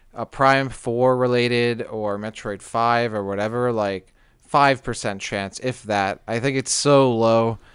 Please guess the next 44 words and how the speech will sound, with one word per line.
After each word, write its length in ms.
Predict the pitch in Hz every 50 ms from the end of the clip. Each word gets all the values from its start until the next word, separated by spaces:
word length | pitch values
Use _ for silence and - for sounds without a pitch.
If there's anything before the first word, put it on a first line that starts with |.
| - - -
Of 120 | 117 113
all 160 | 131 139 147
the 100 | 147 147
things 320 | 131 - 139 135 135 127 120
Nintendo 420 | 123 120 - 139 135 127 127 123
could 120 | - 135 120
announce, 440 | 113 110 107 110 117 117 - -
like, 320 | 110 101 95 92 - _ _ _ _ _ _ _ _ _ _ _ _ _ - 113
that's, 380 | 107 117 117 117 110 - - -
I 140 | 110 120
think 180 | 113 139 139 127
they're 140 | 131 127 120
gonna 100 | 120 113
be 80 | 113
packing 380 | 110 - 135 120 117 - 113 107
some 200 | - - 110 101
heat 360 | 95 117 120 120 120 - -
if 120 | 123 101 -
they're 140 | 123 113
going 280 | 104 113 110 113 113 110
to, 180 | - 123 120 113
but 140 | 101 113
they 120 | 127 156 180
don't 160 | 185 170 139
really 240 | 139 135 127 123 120
ever 220 | 117 110 113 110
go 160 | 107 110 107
too 240 | 104 - - 120 107
hard. 320 | 107 107 101 101 104 101 101
If 140 | 123 -
anything, 280 | 180 190 202 190 202 175
they 120 | 156 139
might 180 | 139 143 139 139
even 180 | 139 135 127 120
do 120 | 131 120
another 280 | 117 120 120 110 107 101
Smash 400 | - - 110 104 110 110 - 113
announcement. 480 | 104 95 92 92 - - 98 92 82
I 140 | 67 - 104
think 180 | - 127 117 -
that's 220 | 107 107 104 -
probably 300 | - 107 101 98 98 92
more 180 | 98 98 98 95
likely. 440 | 92 90 92 - - 90 85 92